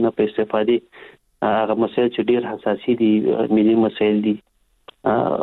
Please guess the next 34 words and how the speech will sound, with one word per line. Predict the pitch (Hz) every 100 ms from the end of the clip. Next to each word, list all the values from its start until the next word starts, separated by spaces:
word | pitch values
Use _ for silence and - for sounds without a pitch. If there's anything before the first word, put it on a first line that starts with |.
| 110
هغې | 110 107
ته، | 110
آه، | 107 - 110 - - 90 92 117
پام | 127 131
وسي، | 131 117 - 117 113 - _
او | 113 110 117 127 123 123 - - _ _ 151
تر | 113
څو | - 127 123 120
زموږ | 120 117 123 110 110
هیواد | 107 123 123 - _ _ _ _ _ -
له | 110 107
دا | 107 107 104 - - - 62 -
شته | - 123 123
ننګونو | 117 110 113 120 120
او | 110
ناخوالو | 107 101 120 117 110 - _ - - _ _ -
چې |
له | 110
بده | 107 117 113
مرغه | 117 113 113 107
سره | 110
مخامخ | 107 107 107 107 117 -
ده، | 113
آه، | - _ - 123 123 117
له | 117 113
د | 110 113 107 127
ګرداب | 120 107 120 120
نه | 117
راووځي | 110 113 123 120 113
او | 107 107 - _ _ _ _ _
صحیح | 120 117
مسیر | 113 - 117 -
خپل | - 107
کړي. | - -